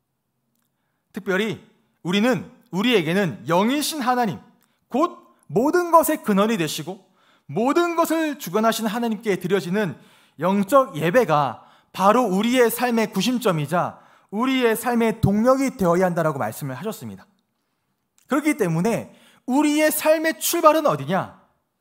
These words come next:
주일날 하나님 앞에 나아가 예배 드리게 될 것을 기대하며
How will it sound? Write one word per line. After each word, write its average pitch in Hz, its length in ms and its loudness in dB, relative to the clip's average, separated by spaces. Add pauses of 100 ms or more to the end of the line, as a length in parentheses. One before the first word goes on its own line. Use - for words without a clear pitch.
(500)
주일날 180 880 -2 (400)
하나님 220 380 0
앞에 196 200 -2
나아가 156 760 -2 (340)
예배 214 680 0
드리게 214 640 0
될 175 260 -4
것을 214 640 -2
기대하며 190 760 -2